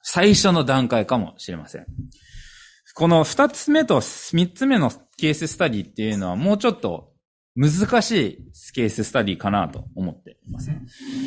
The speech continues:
で、あの、次の二つ目と三つ目の家族、あ、その、スタディ、あの、ケーススタディっていうのは、一信徒としてだけではなくて、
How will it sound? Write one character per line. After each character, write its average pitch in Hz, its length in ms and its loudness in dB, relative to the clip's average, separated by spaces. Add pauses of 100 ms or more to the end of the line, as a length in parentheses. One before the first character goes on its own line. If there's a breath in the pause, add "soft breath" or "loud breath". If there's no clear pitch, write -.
(120)
で、 170 360 4
あ 123 120 4
の、 127 140 4
次 220 260 2
の 175 320 2 (100)
二 - 260 -2
つ 233 100 0
目 226 120 2
と 127 120 -2
三 120 200 0
つ 190 100 -8
目 196 80 -2
の 127 100 -2
家 151 160 -4
族、 139 280 -6
あ、 92 80 -4
そ 101 100 -8
の、 90 400 -4 (100)
ス - 120 -18
タ 156 120 4
デ 117 80 0
ィ、 92 140 -4
あ 90 80 -2
の、 87 160 -4
ケ 139 160 0
ー - 20 4
ス 135 140 -6
ス - 100 -8
タ 175 100 -2
デ 113 100 -2
ィ 90 60 -8
っ - 20 -20
て 123 120 -8
い 135 140 -2
う 127 40 0
の 98 140 -2
は、 113 280 0
一 190 320 -4
信 294 320 -2
徒 120 120 -4
と - 160 -10
し - 120 -12
て 120 120 -6
だ 135 120 -2
け 202 120 -8
で 151 120 -2
は 95 100 -4
な 120 100 -4
く - 140 -18
て、 135 300 -4